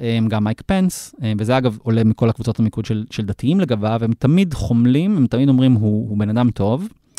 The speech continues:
אבל הוא טעה." אמ, מה גם שהייתי אומר שבימין הנוצרי, אה, ב-, ה-, הנצרות הלאומנית הזאת שאנחנו מדברים עליה, אמ, אז טראמפ הוא כבר לא, אמ,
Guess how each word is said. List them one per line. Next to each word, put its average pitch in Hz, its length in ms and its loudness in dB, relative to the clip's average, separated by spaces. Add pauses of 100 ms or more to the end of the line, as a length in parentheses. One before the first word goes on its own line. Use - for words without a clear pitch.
(280)
אבל 101 140 -4
הוא 98 80 -4
טעה." - 160 -12 (920)
אמ, 107 240 0 (400)
מה 123 200 2
גם 131 160 2
שהייתי 123 260 -2
אומר 208 220 2
שבימין 101 1000 -2
הנוצרי, 120 760 -2 (140)
אה, 101 320 -4
ב-, 98 200 -8
ה-, 107 360 -8 (140)
הנצרות 104 800 -6
הלאומנית 104 600 0
הזאת 107 280 -4
שאנחנו 101 220 -6
מדברים 165 260 2
עליה, 143 240 0 (520)
אמ, 107 320 4 (260)
אז 110 100 -4
טראמפ 147 200 2
הוא 170 80 -2
כבר 113 180 -2
לא, 139 420 4 (680)
אמ, 104 520 0